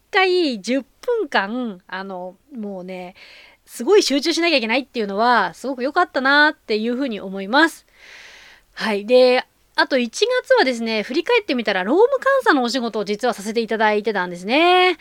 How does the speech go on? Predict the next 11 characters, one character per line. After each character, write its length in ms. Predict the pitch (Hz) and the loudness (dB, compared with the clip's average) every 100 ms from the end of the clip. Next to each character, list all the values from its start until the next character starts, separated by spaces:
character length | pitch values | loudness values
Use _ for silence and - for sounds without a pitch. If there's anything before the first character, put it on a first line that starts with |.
| - | -8
あ 200 | - 202 | -4 -4
の、 500 | 208 196 196 196 190 _ _ - | -4 -6 -6 -6 -8 _ _ -4
労 120 | 240 392 | 2 4
務 160 | 466 453 | 4 0
監 100 | 440 494 | 0 2
査 100 | 480 | 2
の 100 | 320 | 2
仕 120 | 262 220 | 2 -2
事 320 | 220 220 208 | -2 -2 -4
っ 40 | |
て 360 | _ _ 214 | _ _ -4